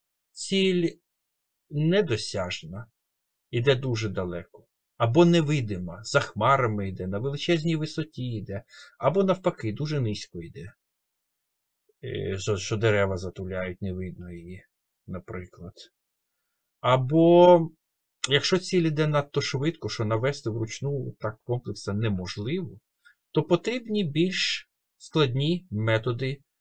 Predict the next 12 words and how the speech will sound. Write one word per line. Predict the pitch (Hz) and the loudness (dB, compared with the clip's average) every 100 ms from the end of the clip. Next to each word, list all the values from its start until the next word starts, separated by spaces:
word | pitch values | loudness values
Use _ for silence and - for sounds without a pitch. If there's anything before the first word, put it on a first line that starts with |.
| _ - | _ -12
знищення | 95 104 107 - 120 110 | -8 -4 -2 -2 -2 -2
повітряних | 110 98 98 95 95 95 - | -2 -4 -6 -6 -6 -8 -10
цілей. | - - - - - _ _ _ _ _ _ _ - 196 - | -16 -16 -18 -20 -20 _ _ _ _ _ _ _ -18 -16 -8
І | - | -6
такі | 117 131 - 214 | -2 0 2 2
методи | 160 175 175 147 131 123 | 4 4 4 0 0 -2
існують, | 113 110 - 131 170 190 190 - _ _ _ _ - | -4 -8 -4 -2 0 -2 -6 -12 _ _ _ _ -8
і | 127 | -2
вони | 117 135 | 0 2
основані | 196 175 - 147 175 180 156 | 2 0 0 2 4 4 2
на | 117 123 120 117 - _ _ _ _ _ _ _ _ - | 2 4 6 6 2 _ _ _ _ _ _ _ _ 2
поєднанні | 131 117 110 117 131 165 185 | 4 2 2 2 4 0 -4